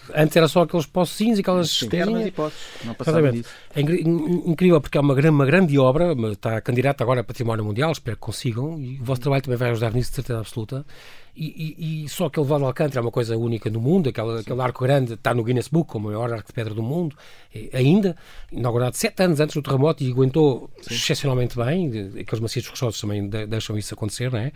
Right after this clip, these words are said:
Speaker 1: Só umas rachazinhas naquelas torres do G e acabou, ficou ótimo. E portanto vocês estavam no,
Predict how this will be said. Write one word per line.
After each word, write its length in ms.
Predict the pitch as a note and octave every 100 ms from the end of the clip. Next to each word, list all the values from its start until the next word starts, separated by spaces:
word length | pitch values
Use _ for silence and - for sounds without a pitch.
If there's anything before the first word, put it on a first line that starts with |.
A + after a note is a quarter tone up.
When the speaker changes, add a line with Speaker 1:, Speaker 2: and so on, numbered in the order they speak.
| - - -
Speaker 1:
Só 140 | G2+
umas 160 | A2 A2
rachazinhas 460 | A2+ A2 A#2+ A2
naquelas 280 | G#2 A2 G#2
torres 200 | B2 A2
do 100 | G#2
G 100 | A2+ G2+
e 40 |
acabou, 300 | F#2+ G#2+ C#3 - - - -
ficou 260 | - C#3+
ótimo. 300 | B2 B2+ D#3 - - - - D#3+
E 80 |
portanto 300 | - F#3+ G3
vocês 240 | G3+ - G3
estavam 360 | F#3+ D3+ C3 - - - -
no, 220 | G3 F#3+